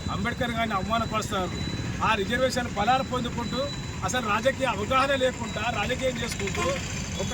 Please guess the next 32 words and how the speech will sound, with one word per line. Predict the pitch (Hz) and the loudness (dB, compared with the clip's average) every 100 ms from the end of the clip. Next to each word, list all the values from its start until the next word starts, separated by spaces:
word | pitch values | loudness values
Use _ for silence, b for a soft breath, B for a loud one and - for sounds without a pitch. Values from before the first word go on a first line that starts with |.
| 185 | -2
కౌన్సిలర్గా | 202 214 262 262 220 | -2 0 2 2 0
గెలిచి | 190 196 247 240 - - - 202 | -2 -2 -2 -4 -4 -4 0 0
ఆ | 233 | 0
కౌన్సిలర్ | 208 220 254 254 | 0 0 0 0
పదవి | 214 226 262 277 | 0 0 2 2
అంటే | 277 277 269 | 4 4 4
ఏంటో | 269 277 208 | 4 2 2
తెలియదు, | 185 180 247 - - - | 0 0 0 0 -2 0
అసలు | 196 254 202 | 0 2 2
రాజకీయం | 208 262 277 269 262 | 2 2 2 2 2
అంటే | 262 269 | 2 2
ఏంటో | 254 220 | 2 0
తెలియదు, | 190 185 208 247 202 - 208 | 0 0 0 0 -2 0 2
ఆ | 240 | 2
కౌన్సిలర్ | 214 220 269 - | 0 2 2 2
ఇంత | 262 - | 2 0
మీనింగ్ | 247 277 277 | 0 2 4
కూడా | 277 - | 4 4
తెలియదు. | 185 185 202 - - - - - 185 | 2 2 2 2 0 0 0 2 4
ఆమె | 254 262 240 - - - - | 4 4 4 2 0 0 2
మరి | 226 233 - | 2 2 2
చెప్పులు | 214 240 262 | 2 2 4
వేసుకొని | 262 - 240 240 214 | 4 2 0 0 0
దండేసుకొని | 208 254 254 240 233 240 - - - - | 2 2 2 2 0 0 0 0 0 0
ఈ | 226 | 2
విధంగా | 233 247 240 220 220 - - - | 2 2 2 2 0 0 0 0
మరి | 202 220 190 | 2 2 4
బాబా | 226 262 254 247 - | 4 6 4 2 0
సాహెబ్ | 226 226 214 | 0 0 0
అంబేద్కర్ | 208 226 247 233 233 | 0 0 -2 0 2
గారిని | 233 233 233 - - - 143 | 0 0 -4 -4 -4 -2 0
అవమానపరిచింది. | 196 254 269 247 240 - 220 196 | 2 2 2 0 -2 0 -2 -2